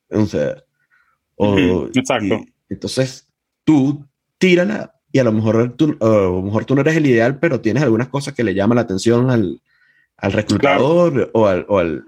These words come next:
Speaker 1: tal, y te, y, o sea, entonces tú, el, el, lo único que sí te decía es,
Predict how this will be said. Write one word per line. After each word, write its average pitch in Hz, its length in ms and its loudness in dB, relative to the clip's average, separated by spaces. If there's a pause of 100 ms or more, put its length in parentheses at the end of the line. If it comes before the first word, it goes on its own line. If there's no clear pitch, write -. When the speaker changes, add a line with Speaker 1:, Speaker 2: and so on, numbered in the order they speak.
Speaker 1:
tal, - 360 -8
y 117 120 0
te, 92 180 0
y, 71 400 -12 (280)
o 80 100 -16
sea, 64 160 -10
entonces - 440 -16
tú, 139 400 0 (960)
el, 117 220 0
el, 123 400 2
lo 123 80 2
único 135 340 2
que 131 160 -4
sí 131 120 -4
te 143 60 0
decía 151 180 -2
es, 160 100 -6